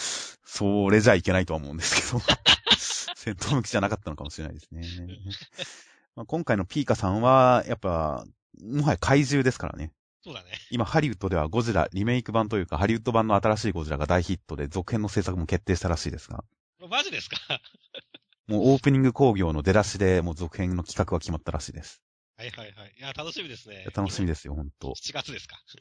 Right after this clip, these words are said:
Speaker 1: <laughs> 日本二ヶ月遅れはほんといい加減にしてくれと思いますが、<laughs> そういったちょっと怪獣映画館もありますしね、このピーカさん。このピーカさんと戦う展開っていうのはとても楽しみですし、その上で最終的にルフィが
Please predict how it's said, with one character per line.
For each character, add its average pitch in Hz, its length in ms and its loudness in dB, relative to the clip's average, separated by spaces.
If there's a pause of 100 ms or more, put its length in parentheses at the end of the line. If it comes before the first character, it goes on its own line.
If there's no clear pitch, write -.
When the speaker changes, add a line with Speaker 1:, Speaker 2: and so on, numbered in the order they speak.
(300)
Speaker 1:
<laughs> - 600 -20
日 127 260 4
本 139 220 6
二 120 80 6
ヶ 127 140 6
月 131 200 4
遅 117 140 0
れ 90 60 4
は 76 60 0
ほ 101 100 -4
ん 90 80 -6
と 92 80 -4
い 92 80 0
い - 20 -6
加 104 80 0
減 98 140 2
に 92 80 -2
し - 40 -8
て 92 80 -6
く - 60 -8
れ 95 80 0
と 78 100 -6
思 69 140 -6
い 69 60 -8
ま 76 60 -8
す - 120 -14
が、 65 220 -4 (260)
<laughs> - 240 -8
そ - 160 0
う 143 40 0
い - 20 -2
っ - 20 -20
た 143 160 2
ち - 80 -2
ょ 143 40 2
っ - 20 -20
と - 100 -8
怪 117 220 6
獣 117 240 0
映 110 100 4
画 110 140 2
館 82 100 -2
も 71 80 -8
あ 71 60 -4
り 76 60 -6
ま 78 100 -6
す - 80 -14
し - 80 -12
ね、 80 60 -6
こ - 100 -14
の 71 80 -8
ピ 78 120 -10
ー - 40 -12
カ 69 100 -14
さ 64 140 -12
ん。 64 80 -8 (500)
こ - 100 -14
の 104 60 -10
ピ 113 160 -6
ー - 20 -2
カ 90 120 -6
さ 92 100 -4
ん 85 60 -4
と - 80 -12
戦 98 320 0
う 104 120 0 (180)
展 117 180 2
開 120 140 4
っ - 20 -2
て - 100 0
い - 0 -
う 147 40 6
の - 20 6
は 92 80 4
と 90 80 -2
て 87 80 -2
も 82 80 -2
楽 80 180 -4
し - 140 -10
み - 40 -10
で 71 100 -8
す - 100 -16
し、 - 260 -12 (280)
そ - 140 -2
の 175 120 4
上 175 100 4
で 110 100 6
最 139 220 4
終 143 160 -2
的 - 200 -4
に 131 260 2
ル 135 100 2
フ - 80 -10
ィ 107 160 0
が 104 340 6